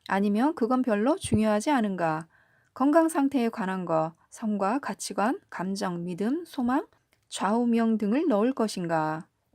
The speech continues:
건강 상태에 관한 것, 성과 가치관, 감정, 믿음, 소망, 좌우명 등을 넣을 것인가? 스스로 진짜 어떤 사람인지 보여줄 수 있는 자신의 신분증을 직접 디자인해 보자.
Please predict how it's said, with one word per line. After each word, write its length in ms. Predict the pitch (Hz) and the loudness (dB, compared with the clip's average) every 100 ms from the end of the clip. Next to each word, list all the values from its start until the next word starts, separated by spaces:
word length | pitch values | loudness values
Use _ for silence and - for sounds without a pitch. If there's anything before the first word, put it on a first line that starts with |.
| - - _ _ - | -20 -20 _ _ -2
건강 360 | 247 277 302 | 2 6 6
상태에 420 | 294 269 262 254 233 | 4 2 2 2 2
관한 340 | 226 185 175 | 0 -2 0
것, 280 | 180 233 392 | 0 0 0
성과 560 | - - 254 226 220 277 | -6 -4 -2 4 4 4
가치관, 640 | - - - 202 170 415 403 | 0 -8 -6 0 2 2 -4
감정, 520 | - 196 190 190 170 | -6 -4 -2 -2 -4
믿음, 400 | 180 175 226 349 | -4 -2 -2 -2
소망, 420 | 339 269 233 262 - _ - - _ | -4 -2 0 0 -2 _ -20 -20 _
좌우명 560 | - 196 196 226 302 311 | -6 -2 2 2 2 2
등을 240 | 277 302 | 2 2
넣을 200 | 247 190 | 2 0
것인가? 680 | 214 190 185 175 170 160 165 _ _ _ - | 0 -4 -4 -4 -2 -2 -6 _ _ _ -10
스스로 400 | - 339 311 294 | -4 0 2 2
진짜 360 | 240 220 226 | 0 2 2
어떤 260 | 185 214 208 | 2 -2 -4
사람인지 520 | 233 240 214 202 202 | -2 -2 -2 -2 -4
보여줄 480 | - 196 226 226 214 | -2 0 0 0 -6
수 180 | - 185 | -6 -6
있는 340 | 180 247 453 | -2 -2 -4
자신의 400 | - 185 190 196 | -6 -8 -4 -4
신분증을 680 | 202 254 247 220 - 226 427 | -4 -4 -2 -2 -2 -4 -4
직접 580 | - - - 190 285 - | -6 -12 -8 -4 -4 -4
디자인해 540 | 190 180 196 220 339 | -6 -4 -4 -2 -2
보자. 540 | - 170 175 160 156 | -4 -6 -2 -2 -2